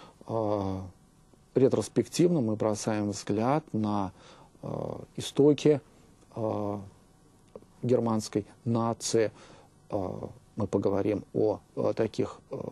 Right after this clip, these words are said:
явлениях, как Ганза, о таком историческом деятельности, как Барбаросса, э, и, э, проследим, э, эволюцию, э, немецкой истории, вот так достаточно кратко, э, в,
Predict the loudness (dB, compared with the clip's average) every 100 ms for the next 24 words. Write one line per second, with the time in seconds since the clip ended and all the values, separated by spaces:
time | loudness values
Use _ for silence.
0 | -12 -8 -4 -2 -2 -4 -8 -10 -6 0
1 | 0 4 2 2 -6 -20 -20 -20 -6 0
2 | 2 0 -2 -12 0 4 4 0 -6 -8
3 | -6 -6 -6 -12 -18 -20 -6 -4 -2 0
4 | 0 2 2 2 2 0 -2 -20 -20 -20
5 | -20 -20 -20 -6 -2 0 0 0 4 6
6 | 4 0 -6 -2 2 4 4 4 4 4
7 | 6 4 2 _ -20 -20 -20 _ -20 -20
8 | -20 -20 -20 _ -20 _ -4 0 0 4
9 | 4 4 2 0 -2 -4 -8 -18 -8 -4
10 | -2 -4 -8 -10 -12 -4 -2 -2 -6 -8
11 | -8 0 2 4 0 -4 -12 -10 -8 -8
12 | -10 -10 -12 -14 -6 0 2 2 0 0
13 | 0 -2 -20 -20 -20 -12 -6 -6 -4 0
14 | 0